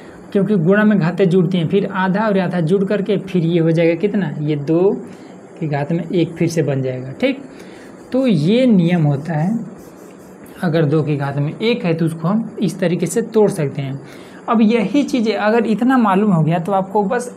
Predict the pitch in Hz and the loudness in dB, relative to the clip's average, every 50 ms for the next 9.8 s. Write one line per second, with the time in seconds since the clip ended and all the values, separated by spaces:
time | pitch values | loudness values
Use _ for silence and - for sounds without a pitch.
0 | - 254 247 247 240 247 - - 226 190 - 196 185 190 196 190 175 160 156 147 | -6 -4 -2 -2 -2 -2 -4 -4 -4 -4 -2 0 0 0 0 0 0 0 0 -2
1 | 143 135 143 131 131 139 170 226 - - - - - - - - - - - - | -2 -4 -4 -6 -8 -8 -8 -10 -12 -16 -20 -20 -20 -20 -20 -20 -20 -18 -8 -6
2 | 202 190 - - 262 226 - - - 277 269 220 233 247 226 - - 214 202 190 | -4 -4 -2 -2 -2 -2 -2 0 0 2 4 4 4 2 2 0 0 2 2 2
3 | 190 190 220 220 208 - 220 190 151 139 135 151 175 196 196 208 190 190 196 185 | 2 2 0 -2 -2 -2 -2 -2 -2 -2 -4 -4 -4 -2 0 0 0 0 0 0
4 | 160 185 185 - - - - - 202 196 185 - - 277 269 240 202 175 180 165 | 0 0 -2 -4 -6 -8 -4 -2 0 0 0 0 0 0 0 2 2 2 2 2
5 | 156 156 156 151 147 156 202 233 - - - - - - - - - - 220 - | 2 2 2 2 0 -2 -4 -6 -8 -10 -14 -18 -20 -20 -20 -8 -4 -2 -2 0
6 | - 247 - - - - 247 254 262 269 269 - - - 226 220 220 - 220 175 | 0 0 -2 -2 -2 0 2 4 4 4 2 0 0 0 0 2 2 2 4 4
7 | 165 160 147 143 139 143 151 139 - - 165 - 185 - - - - 226 190 151 | 4 4 4 2 2 0 -2 -2 -2 -2 -2 -2 -4 -4 -4 -2 0 2 2 2
8 | 165 208 269 - - - - - - - - - - - - - - 143 127 123 | 2 2 0 -2 -4 -10 -16 -18 -18 -18 -20 -20 -20 -20 -10 -4 -2 -2 -2 0
9 | 120 139 175 240 277 277 220 - 190 160 143 156 196 247 254 | 2 2 4 6 6 4 4 4 2 2 4 2 2 2 0